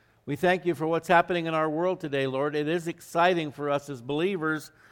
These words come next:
because out of all the generations who have ever lived on this planet,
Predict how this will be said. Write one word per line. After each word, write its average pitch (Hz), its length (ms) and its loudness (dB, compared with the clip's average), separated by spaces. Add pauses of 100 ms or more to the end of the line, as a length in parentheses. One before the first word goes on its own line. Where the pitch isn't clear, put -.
(340)
because 170 340 4
out 160 160 8
of 151 120 2
all 185 220 10
the 180 160 4
generations 180 760 0
who 160 100 -2
have 151 120 -2
ever 180 200 2
lived 175 280 2
on 160 120 0
this 175 180 -4
planet, 190 520 2